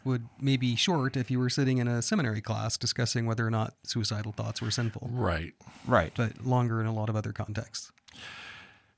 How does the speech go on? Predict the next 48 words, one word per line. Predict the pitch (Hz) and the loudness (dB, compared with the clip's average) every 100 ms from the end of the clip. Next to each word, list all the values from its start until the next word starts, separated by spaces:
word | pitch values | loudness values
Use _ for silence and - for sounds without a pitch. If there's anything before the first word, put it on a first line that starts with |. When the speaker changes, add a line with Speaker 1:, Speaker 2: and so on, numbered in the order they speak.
| _ - | _ 2
Speaker 2:
Yeah. | 143 123 - - | 6 4 4 2
And | |
then | 170 | 2
sometimes | - 247 147 | 4 4 6
you're | 135 | 6
gonna | 120 | 6
find | - 113 110 110 - | 6 6 4 0 -2
when | 110 104 | 2 4
you're | 104 104 | 6 4
in | 98 | 4
the, | 95 92 95 | 4 2 2
uh, | 92 87 90 - | 0 0 -2 -6
a | - | 2
pastor, | 104 98 - 104 - - _ _ _ _ - | 4 4 4 0 -2 -16 _ _ _ _ -16
if | - | -10
you | - | -6
get | - | -6
there, | - 113 - - | -6 -8 -10 -10
no, | - | -8
<laughs> | - | 0
seriously. | - - 170 - 151 160 165 | 4 6 8 6 6 6 8
No, | 139 143 | 8 8
when | 175 | 8
you're | 165 | 8
a | 151 | 8
pastor, | 117 101 110 - - - - | 6 4 2 -2 -6 -12 0
no, | 98 | 2
seriously, | - 110 - 92 - 110 | 6 6 6 4 4 6
uh, | 104 98 101 - - - _ _ - _ - | 8 6 2 -12 -20 -20 _ _ -20 _ 2
is | 135 | 4
that | 131 120 | 4 2
s-, | - - _ _ _ _ _ - | -2 -6 _ _ _ _ _ -2
because | 131 117 147 147 | 0 4 6 6
of | 127 | 4
the | 113 | 4
lack | 104 104 - | 6 6 4
of | 98 | 2
fathers | 101 95 104 104 | 4 4 4 4
in | |
the | 92 | 4
home | 98 95 104 107 - | 4 6 4 2 -4
and | - 92 | 0 2
so | - | 4
many | 107 104 | 4 4
people, | 101 - 104 - - | 2 0 0 0 2
um, | 95 90 | 4 6
young | 95 101 | 6 6
men | 95 95 110 | 6 8 6